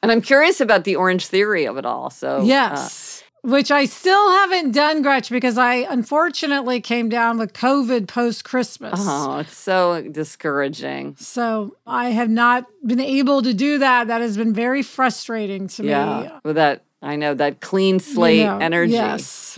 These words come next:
Speaker 2: So I will also report back on that.
Speaker 1: And of course, once you told me about it, I was like, "I've never heard of this before." And then, of course, now everybody's like, "Oh, yeah, Orange Theory, I've done it," or, "There's one right near you." I mean,
Speaker 2: Yeah.
Speaker 1: now that you've pointed it out, I realize this is very popular. So I'm
Speaker 2: Yes.
Speaker 1: really curious to hear how that goes.
Speaker 2: Yes, I will tell you.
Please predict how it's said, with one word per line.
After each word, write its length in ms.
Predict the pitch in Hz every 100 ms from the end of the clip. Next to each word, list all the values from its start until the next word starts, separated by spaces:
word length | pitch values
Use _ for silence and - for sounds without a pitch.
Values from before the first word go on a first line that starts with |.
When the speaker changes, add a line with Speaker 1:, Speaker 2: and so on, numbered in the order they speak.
| -
Speaker 2:
So 600 | - - 240 220 208 - -
I 120 | 226
will 320 | 233 233 240
also 380 | 302 247 - 233
report 460 | 220 214 - 226 226
back 260 | 226 208
on 180 | 233 226
that. 280 | 208 202 -
Speaker 1:
And 120 | 190
of 100 | 185
course, 280 | - 233 -
once 280 | 202 202 -
you 80 | 226
told 300 | 226 156 160
me 100 | 175
about 200 | 175 170
it, 40 |
I 20 | 160
was 100 | 160
like, 100 | 165
"I've 140 | 165
never 280 | 185 185 170
heard 140 | 170
of 80 | 156
this 140 | 151 156
before." 680 | 151 135 135 139 135 131 - _ _ 180
And 120 | 175
then, 160 | 180
of 80 | 165
course, 300 | - 160 151
now 100 | 165
everybody's 340 | 160 160 156 156
like, 120 | -
"Oh, 120 | 226 254
yeah, 200 | 262 190
Orange 240 | 202 202
Theory, 260 | 175 165 131
I've 180 | 170
done 180 | 143 143
it," 120 | 156
or, 160 | 127 156
"There's 260 | 131 208 170
one 200 | 175 175
right 180 | 180 -
near 160 | 190
you." 260 | 165 117 -
I 40 | 175
mean, 260 | 170 220
Speaker 2:
Yeah. 160 | 233 -
Speaker 1:
now 220 | 156 156
that 120 | 156 147
you've 200 | 156 -
pointed 280 | 156 143 135
it 80 |
out, 200 | 139 135
I 40 | 135
realize 400 | 135 135 135 131
this 180 | 131 -
is 60 |
very 240 | 113 135 135
popular. 500 | 131 127 127 - -
So 120 | -
I'm 200 | 139 143
Speaker 2:
Yes. 160 | 151 175
Speaker 1:
really 260 | 196 160 147
curious 440 | - 139 131 135
to 100 | 139
hear 180 | 131 135
how 100 | 131
that 220 | 127 131 -
goes. 280 | - -
Speaker 2:
Yes, 440 | 208 208 - - 277
I 220 | 226 247
will 320 | 233 247 254
tell 320 | 240 - 262 240
you. 460 | 196 190 190 202